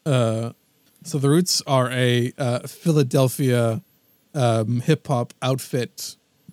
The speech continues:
that are pretty legendary, and I might review one of their albums next time. I'm going through them,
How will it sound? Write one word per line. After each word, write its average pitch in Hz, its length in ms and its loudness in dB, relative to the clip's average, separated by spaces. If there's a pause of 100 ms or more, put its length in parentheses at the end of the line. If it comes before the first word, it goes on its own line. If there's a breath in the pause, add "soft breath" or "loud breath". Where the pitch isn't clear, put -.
(160)
that 139 140 -2
are 151 60 2
pretty 339 320 0
legendary, 127 880 2 (140)
and 123 500 2 (560 soft breath)
I 160 120 2
might 165 380 2
review 165 260 2
one 160 120 4
of 143 60 2
their 131 100 2
albums 139 320 0
next 151 200 -4
time. 151 400 0
I'm 147 200 0
going 170 240 2
through 131 280 -2
them, 120 220 -2